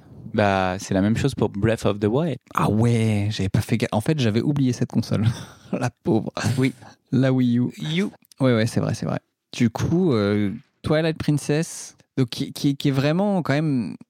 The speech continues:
Speaker 2: un énorme, euh, showcase pour les, les possibilités de la Wii.
Speaker 1: Ils ont fait mieux après.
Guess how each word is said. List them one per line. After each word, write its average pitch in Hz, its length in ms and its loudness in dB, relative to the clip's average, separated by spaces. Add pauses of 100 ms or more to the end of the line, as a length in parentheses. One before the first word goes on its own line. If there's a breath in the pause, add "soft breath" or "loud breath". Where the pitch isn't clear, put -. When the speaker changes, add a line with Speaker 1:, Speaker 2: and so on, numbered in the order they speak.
Speaker 2:
un 101 200 -2
énorme, 131 520 2
euh, 101 460 -2
showcase 117 480 0
pour 107 200 -2
les, 95 680 0
les 98 80 0
possibilités 98 480 0
de 101 80 0
la 98 100 2
Wii. 170 380 0
Speaker 1:
Ils 185 100 -12
ont 139 80 -6
fait - 180 -6
mieux 117 200 -2 (100)
après. - 280 -4